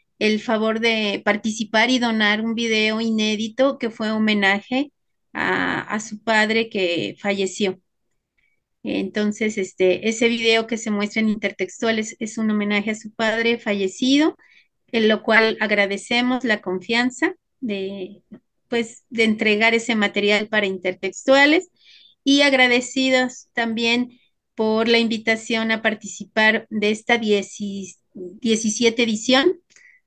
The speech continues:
de Perfo Choroní en Venezuela. Y bueno,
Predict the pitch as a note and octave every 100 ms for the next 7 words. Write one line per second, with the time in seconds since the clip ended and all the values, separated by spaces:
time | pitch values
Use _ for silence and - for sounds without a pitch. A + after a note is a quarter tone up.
0 | _ G#3+ A3+ A3+ A3+ A3 G#3 G3+ G#3 G3
1 | G#3+ C#4 C4+ G#3+ G3 F#3 - B3+ C#4+ D#4
2 | F#4 - G#3+ G3+ G3+ G3 G3 F#3+ F#3 F3+